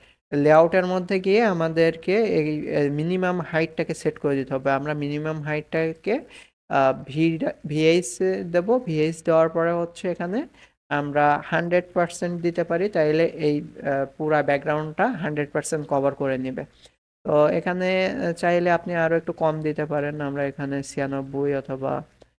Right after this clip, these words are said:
আম, বিরানব্বই, নব্বই পার্সেন্ট দিলাম, নব্বই পার্সেন্ট ভিএইচ দিলাম। এখন এই স্টাইলটা অ্যাড করার জন্য কি করব? স্টাইলটা অ্যাড করার জন্য আমরা হচ্ছে স্টাইলে আসব। স্টাইলে আসার পরে দেখেন এখানে শেপ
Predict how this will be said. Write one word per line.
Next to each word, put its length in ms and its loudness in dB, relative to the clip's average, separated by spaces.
আম, 800 -6
বিরানব্বই, 960 -2
নব্বই 220 2
পার্সেন্ট 440 0
দিলাম, 260 -8
নব্বই 220 0
পার্সেন্ট 480 -2
ভিএইচ 320 0
দিলাম। 320 -2
এখন 220 0
এই 220 4
স্টাইলটা 380 2
অ্যাড 220 4
করার 260 4
জন্য 280 -4
কি 140 -4
করব? 420 -2
স্টাইলটা 380 -2
অ্যাড 280 2
করার 240 0
জন্য 220 -6
আমরা 320 -2
হচ্ছে 400 -4
স্টাইলে 440 2
আসব। 420 0
স্টাইলে 380 2
আসার 280 2
পরে 300 2
দেখেন 400 -2
এখানে 360 -4
শেপ 420 2